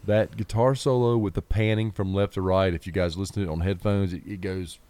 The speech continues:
it really does, and it does it throughout the entire solo. It's, it's typical seventies fashion, nice touch. It's a trippy touch, of course, that gives you one more reason to throw on headphones.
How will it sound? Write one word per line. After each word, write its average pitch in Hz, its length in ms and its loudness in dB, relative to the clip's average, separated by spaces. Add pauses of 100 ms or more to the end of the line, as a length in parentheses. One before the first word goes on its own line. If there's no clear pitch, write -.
it 117 180 -4
really 113 280 4
does, 90 300 0
and 98 120 -4
it 107 320 -4
does 101 240 0
it - 100 -8
throughout 92 280 2
the 92 80 0
entire 82 280 4
solo. 82 460 2
It's, - 160 -6
it's - 220 -8 (500)
typical 143 360 4
seventies 104 520 2
fashion, 90 480 0 (420)
nice 101 400 2
touch. 85 380 -4
It's - 100 -16
a 82 40 -8
trippy - 380 2
touch, 76 300 -6
of - 80 -18
course, 82 300 -8 (340)
that 92 200 -4
gives 104 220 4
you 101 100 2
one 107 180 2
more 101 160 2
reason 98 340 2
to 90 100 0
throw 95 280 2
on 85 160 0
headphones. 78 580 -6